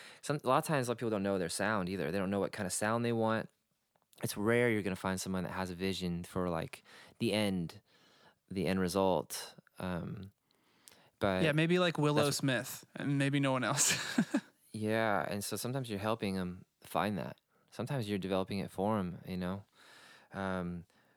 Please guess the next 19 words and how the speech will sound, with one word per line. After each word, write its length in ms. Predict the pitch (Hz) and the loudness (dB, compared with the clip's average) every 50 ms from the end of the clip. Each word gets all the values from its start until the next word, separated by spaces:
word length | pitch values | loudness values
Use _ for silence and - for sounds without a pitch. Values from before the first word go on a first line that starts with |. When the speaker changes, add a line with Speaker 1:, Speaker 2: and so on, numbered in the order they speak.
| _ _ _ | _ _ _
Speaker 1:
and, 160 | - 98 95 82 | -6 -2 0 0
or 80 | 92 | 2
asking 300 | 92 90 101 - - 98 95 | 2 0 0 -2 -2 -4 -2
questions, 440 | - 110 107 - - 98 85 80 95 | 0 -2 -2 -2 -2 -4 -4 -2 -2
enough 180 | 98 104 - | -2 -2 -2
questions 380 | - - 104 104 - 101 98 95 | -2 -2 -4 -2 -4 -6 -6 -4
of 60 | 98 | -4
what 80 | 92 101 | -4 -4
they 80 | 101 95 | -2 -2
like, 320 | 98 107 107 92 87 - | 0 0 0 0 -2 -4
and, 200 | 92 92 82 - - | -6 -8 -8 -8 -6
you 140 | 95 98 95 | -4 -4 -2
know, 160 | 95 92 - - | -2 -4 -6 -8
steering 380 | - - - - 110 107 107 104 | -10 -10 -4 -2 0 0 2 2
them 120 | 101 98 | 2 2
in 80 | 98 95 | 2 2
the 80 | 95 | 2
right 140 | 92 92 92 87 | 2 2 0 0
direction. 640 | 95 95 95 101 92 - - 92 87 85 85 90 | 2 2 2 0 -2 -2 -2 -2 -2 -2 -4 -8